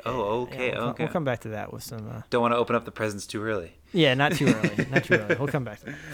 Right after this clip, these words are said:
Speaker 1: All right, sounds good. Um, oh, here's some big news I've been talking about. It's so weird when this news breaks out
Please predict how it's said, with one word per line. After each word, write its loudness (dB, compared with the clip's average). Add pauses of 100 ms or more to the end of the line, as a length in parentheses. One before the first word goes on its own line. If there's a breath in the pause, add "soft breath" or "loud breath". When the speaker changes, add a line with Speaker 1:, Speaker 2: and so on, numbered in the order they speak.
(100)
Speaker 1:
All 6
right, 6
sounds 4
good. -4 (420 loud breath)
Um, 6 (1500 loud breath)
oh, 8 (120)
here's 0
some -2
big 2
news -2
I've 0
been -6
talking -4
about. 0
It's -2
so 0
weird 2
when -2
this -10
news -8
breaks -8
out -6